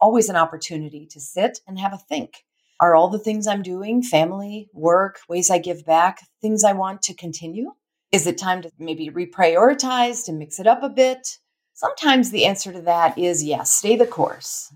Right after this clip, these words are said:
And sometimes it's no, let's make some changes. Well, I had that talk with myself recently, and in twenty twenty-two, I am going to change it up.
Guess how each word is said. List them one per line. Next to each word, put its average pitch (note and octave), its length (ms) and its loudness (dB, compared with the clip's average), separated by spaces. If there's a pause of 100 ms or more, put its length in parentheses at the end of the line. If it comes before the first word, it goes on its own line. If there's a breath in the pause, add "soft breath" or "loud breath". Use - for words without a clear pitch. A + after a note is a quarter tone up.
(100)
And C#3+ 80 -20
sometimes G#3+ 800 -4 (120)
it's A3 220 -2
no, - 380 2 (100)
let's G#3+ 240 0
make A#3 180 -8
some A#3+ 160 -18
changes. - 580 -16 (340)
Well, E4 320 4
I A3+ 120 -2
had B3+ 240 2
that - 180 4
talk - 240 2
with E3 140 -16
myself D#3+ 420 2
recently, D#3+ 640 -4
and F3+ 260 4
in F3+ 180 -6
twenty C4+ 380 0
twenty-two, A3+ 920 -4
I F3+ 260 4
am G#3 180 -4
going E3 320 -4
to D#3+ 60 -10
change D3+ 360 -4
it B2+ 80 -12
up. - 220 -6